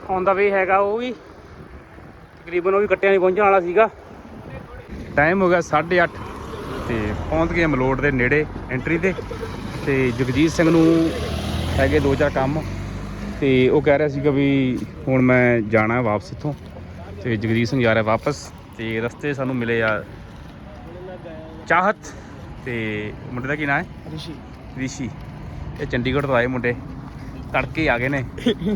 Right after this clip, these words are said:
Speaker 1: ਪਤਾ ਨਹੀਂ ਰਾਤ ਨੂੰ ਜ਼ਿਆਦਾ ਕਿਰਾਇਆ ਪੈਂਦਾ ਇਹਨਾਂ ਨੂੰ ਕਮਰੇ ਦਾ, ਤਾਂ ਕਰਕੇ ਤੜਕੇ ਨਿਕਲ ਆਏ ਆ। ਚਲੋ ਕਰਦੇ ਹਾਂ ਸਫ਼ਰ ਫਿਰ ਗਾਂਹ ਨੂੰ। ਯੂ ਟਰਨ ਮਾਰ ਕੇ ਪਾਤੇ ਚਾਲੇ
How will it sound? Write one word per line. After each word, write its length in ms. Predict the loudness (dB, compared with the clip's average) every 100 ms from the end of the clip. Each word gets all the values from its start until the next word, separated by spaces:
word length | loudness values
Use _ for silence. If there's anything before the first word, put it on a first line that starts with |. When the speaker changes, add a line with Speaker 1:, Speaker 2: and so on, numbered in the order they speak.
| -2 -4 -6 -6 -6
Speaker 1:
ਪਤਾ 180 | -2 0
ਨਹੀਂ 120 | 2
ਰਾਤ 220 | 2 2
ਨੂੰ 420 | 0 -2 0 2 4
ਜ਼ਿਆਦਾ 260 | 4 2
ਕਿਰਾਇਆ 260 | 2 2 2
ਪੈਂਦਾ 220 | 0 0
ਇਹਨਾਂ 140 | 0
ਨੂੰ 140 | 0 -6 -6
ਕਮਰੇ 240 | -4 -2 -2
ਦਾ, 100 | -2
ਤਾਂ 220 | 0 0
ਕਰਕੇ 180 | 0 -4
ਤੜਕੇ 240 | -6 -6
ਨਿਕਲ 200 | -6 -2
ਆਏ 160 | 0 0
ਆ। 100 | -2 -6 -12 -12 -10 -10 -10 -12 -12 -12 -12 -12 -12 -14 -14 -14 -14 -8 -8 -8 -12 -12 -12 -10 -10 -10 -10 -10 -12 -12 -6
ਚਲੋ 220 | -2 -2 -2 -8 -8 -8 -8 -8 -8 -6 -2
ਕਰਦੇ 220 | 0 2
ਹਾਂ 40 | 0
ਸਫ਼ਰ 200 | 0 0
ਫਿਰ 140 | 0
ਗਾਂਹ 200 | 4 4
ਨੂੰ। 100 | 4 -2 -6 -6 -6 -6 -4 -2 -2 -2 -2 -4 -6 -6 -6 -8 -8 -8 -8 -8 -8 -6 -6 -4 0 0 0 -8 -8 -8 -8 -12 -10 -6 -4 -4 -2 -2 -2 -2
ਯੂ 80 | 0
ਟਰਨ 180 | 4 6
ਮਾਰ 200 | 4 2
ਕੇ 320 | 0 0 0 0
ਪਾਤੇ 280 | 0 2 0
ਚਾਲੇ 380 | 0 2 2